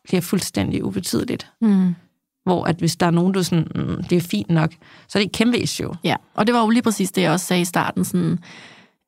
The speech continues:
Speaker 2: de første, var det afsnit tre, vi snakkede om det, eller sådan noget, hvor sådan, de her ting vil jeg helt sikkert kunne finde en måde at leve med, hvis jeg bare virkelig følte, når jeg vågnede om morgenen, og det gjorde jeg jo ikke. Og han var sådan en, det kan vi jo snakke om nu,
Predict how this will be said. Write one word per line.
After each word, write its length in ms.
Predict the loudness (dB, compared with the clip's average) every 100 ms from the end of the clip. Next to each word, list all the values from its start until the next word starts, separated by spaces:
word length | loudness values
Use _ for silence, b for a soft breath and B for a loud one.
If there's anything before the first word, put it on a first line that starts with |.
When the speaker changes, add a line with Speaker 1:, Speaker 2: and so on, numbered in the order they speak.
| -2
Speaker 2:
de 80 | 0
første, 520 | 2 0 0 0 0 -2
var 180 | -2 0
det 60 |
afsnit 320 | 0 0 -2
tre, 240 | 0 -2 -2
vi 60 | -2
snakkede 340 | 0 2 2
om 60 | 2
det, 40 |
eller 140 | 0 2
sådan 140 | 2
noget, 140 | 2 0
hvor 60 |
sådan, 380 | 2 2 4 0 -4 0
de 60 | 2
her 160 | 2
ting 320 | 2 0 0 -4 -8 0
vil 140 | 4
jeg 120 | 4
helt 260 | 4 2 0
sikkert 240 | 0 0
kunne 120 | -2 0
finde 180 | 4
en 80 | 4
måde 140 | 4 4
at 60 |
leve 240 | 4 4 4
med, 220 | 4 2 -4 _ _ _ _ _ _ 2
hvis 320 | 2 0 -8 B B B B
jeg 120 | 0
bare 300 | 2 0 0 -4 _
virkelig 300 | 2 2 -2
følte, 400 | 0 2 2 2
når 80 | 2
jeg 80 | 4
vågnede 260 | 2 4
om 60 | 4
morgenen, 340 | 4 4 2
og 80 | 2
det 100 | 0
gjorde 220 | 2 4
jeg 80 | 4
jo 100 | 2
ikke. 200 | 0 -2 _ -4
Og 80 | 0
han 240 | 2 4
var 100 | 2
sådan 240 | 2 2
en, 80 | 2
det 120 | 2
kan 100 | 0
vi 40 | -2
jo 80 | -2
snakke 340 | 0 0 0
om 80 | 2
nu, 280 | 4 4